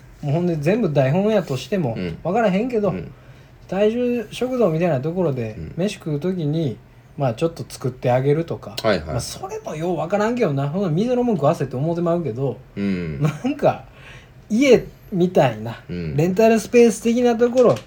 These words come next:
Speaker 1: とか、
Speaker 2: うん。
Speaker 1: キッチンとかで、
Speaker 2: うん、
Speaker 1: その、あれがちゃんとしてるホテルの部屋行くとか。
Speaker 2: うん。
Speaker 1: で、普通に手料理を食べてください。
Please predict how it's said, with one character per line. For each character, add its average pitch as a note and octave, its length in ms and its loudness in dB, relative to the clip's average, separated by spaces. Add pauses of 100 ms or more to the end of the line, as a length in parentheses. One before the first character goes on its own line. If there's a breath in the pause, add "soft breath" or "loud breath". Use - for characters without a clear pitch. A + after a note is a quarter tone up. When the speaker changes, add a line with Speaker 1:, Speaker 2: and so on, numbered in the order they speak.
Speaker 1:
と A#2+ 80 -8
か、 - 300 -12
Speaker 2:
う E2 40 -8
ん。 E2 200 -4
Speaker 1:
キ F3 120 0
ッ F#3 120 -4
チ G#3 160 0
ン D#3+ 100 0
と C3 100 0
か A#2+ 120 -2
で、 G#2+ 100 -10
Speaker 2:
う - 100 -8
ん、 E2 40 -8
Speaker 1:
そ C3 120 -6
の、 B2+ 120 0
あ C#3 60 2
れ E3 120 2
が F3 160 2 (420 loud breath)
ち - 60 -2
ゃ F#3 100 2
ん A3+ 40 -2
と A3+ 80 0
し - 120 -6
て A3 80 2
る G#3+ 80 4
ホ G#3+ 160 2
テ G#3+ 100 4
ル E3+ 80 6
の B2 80 0
部 A2+ 60 -4
屋 C#3+ 180 4
行 A2+ 160 -2
く G3 140 -2
と - 120 0
か。 - 180 -14
Speaker 2:
う F2+ 60 -8
ん。 E2+ 280 -6 (320)
Speaker 1:
で、 G#3+ 400 8 (140)
普 - 120 -20
通 A3 360 2
に C4+ 280 -2 (180)
手 D3 140 2
料 D#3 320 8
理 F#3+ 120 2
を C#4+ 80 4
食 B3 200 -2
べ A#2 120 -2
て A#2 140 -6
く C3+ 120 -2
だ F3+ 180 4
さ B2+ 220 0
い。 A2 100 -14